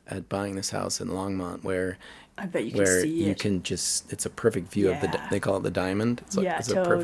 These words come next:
Speaker 2: totally.
Speaker 1: view. And I'm like, "I gotta conquer that. I
Speaker 2: Yeah,
Speaker 1: gotta
Speaker 2: you,
Speaker 1: do
Speaker 2: you
Speaker 1: that."
Speaker 2: have to be able to look at it and have a
Speaker 1: Yeah.
Speaker 2: memory of being up there.
Speaker 1: Yeah, I don't think I
Speaker 2: But
Speaker 1: can
Speaker 2: the
Speaker 1: take a drum
Speaker 2: last
Speaker 1: set on my back, though. That
Speaker 2: You could
Speaker 1: sounds
Speaker 2: take
Speaker 1: cra-
Speaker 2: something, I
Speaker 1: <laughs>
Speaker 2: bet. The last little push, you get to this thing called, uh, oh man, what is that called?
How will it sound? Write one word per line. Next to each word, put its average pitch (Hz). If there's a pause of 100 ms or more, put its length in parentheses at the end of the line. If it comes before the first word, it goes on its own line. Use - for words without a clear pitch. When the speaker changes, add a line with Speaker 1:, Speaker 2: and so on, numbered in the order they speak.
(100)
Speaker 2:
totally. 123
Speaker 1:
view. 87 (360)
And 98
I'm 92
like, 82
"I -
gotta 78
conquer 73
that. - (100)
I -
Speaker 2:
Yeah, 226
Speaker 1:
gotta 196
Speaker 2:
you, 202
Speaker 1:
do 208
Speaker 2:
you 247
Speaker 1:
that." 254
Speaker 2:
have 262
to 262
be 226
able 214
to 190
look 185
at 170
it 151
and 156
have 175
a 147
Speaker 1:
Yeah. 151
Speaker 2:
memory 151
of 151
being 147
up 143
there. 143
Speaker 1:
Yeah, 78 (160)
I -
don't 120
think 156
I 117
Speaker 2:
But 92
Speaker 1:
can -
Speaker 2:
the 180
Speaker 1:
take 175
a - (140)
drum 190
Speaker 2:
last 185
Speaker 1:
set - (100)
on 85
my -
back, -
though. - (180)
That 311
Speaker 2:
You 415
could 370
Speaker 1:
sounds -
Speaker 2:
take 190
Speaker 1:
cra- -
Speaker 2:
something, -
I -
Speaker 1:
<laughs> -
Speaker 2:
bet. - (460)
The 226
last 254
little 277
push, 214
you 175
get 190
to 214
this 180
thing 180
called, 165
uh, 160
oh 202
man, 185
what 190
is 196
that 196
called? 196